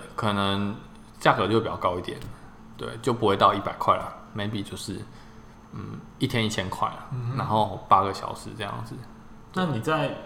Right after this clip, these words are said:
Speaker 2: 面试二十几个人嘛？
Speaker 1: 嗯。
Speaker 2: 他们应该都算长辈哦，有些甚至是
Speaker 1: 呃，
Speaker 2: 老长辈。
Speaker 1: 大概，其实没有，就是我，呃，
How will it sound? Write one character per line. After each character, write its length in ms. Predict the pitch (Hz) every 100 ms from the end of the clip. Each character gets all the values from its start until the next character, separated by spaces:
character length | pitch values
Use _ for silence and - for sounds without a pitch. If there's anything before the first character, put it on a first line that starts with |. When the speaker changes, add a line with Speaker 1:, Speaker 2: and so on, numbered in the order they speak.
| -
Speaker 2:
面 240 | 156 139
试 380 | 123 - 139 113 - -
二 120 | 160 143
十 140 | -
几 160 | 120 104
个 100 | 104
人 220 | 98 95
嘛？ 180 | 101 - - -
Speaker 1:
嗯。 220 | 113 92 -
Speaker 2:
他 180 | - 170
们 100 | 160
应 60 |
该 120 | 151 147
都 320 | 147 147 147
算 340 | 143 151 131
长 240 | 113 101 -
辈 220 | 127 107
哦， 60 | 98 - - -
有 120 | -
些 180 | 107 131
甚 200 | 131 139
至 160 | 123 131
是 320 | 120 123 107 104 - - - - -
Speaker 1:
呃， 80 | 131
Speaker 2:
老 420 | 127 127 131 123
长 280 | 123 113 -
辈。 60 |
Speaker 1:
大 120 | 185
概， 280 | 180 170 127 - - - - - - - - - - - - - -
其 160 | - 151
实 120 | 147
没 260 | 107 101 107
有， 260 | 101 73 98
就 120 | - 143
是 200 | 156 123
我， 400 | 117 101 92 - - - - -
呃， 680 | 120 104 101 98 98 98